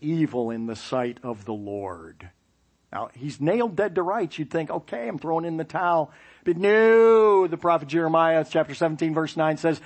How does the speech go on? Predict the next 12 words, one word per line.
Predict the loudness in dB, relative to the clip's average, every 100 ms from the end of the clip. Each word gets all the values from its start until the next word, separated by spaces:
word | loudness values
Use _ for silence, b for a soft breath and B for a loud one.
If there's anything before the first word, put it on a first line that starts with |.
| B
"The | 0 0
heart | 4 4 4 2
is | -2
more | 2 2
deceitful | 2 -2 0 -4 0 2 2 B B
above | 2 4 2 4
all | 6 8 8 6 2
else | 2 4 4 0
and | -2
is | -2 0
desperately | 0 0 -4 -2 0 -2
corrupt," | -4 -2 -2 -4